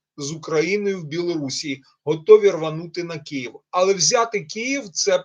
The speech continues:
дуже велика проблема навіть для об'єднаної російсько-білоруської армії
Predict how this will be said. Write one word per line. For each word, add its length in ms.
дуже 460
велика 440
проблема 600
навіть 480
для 280
об'єднаної 880
російсько-білоруської 1300
армії 480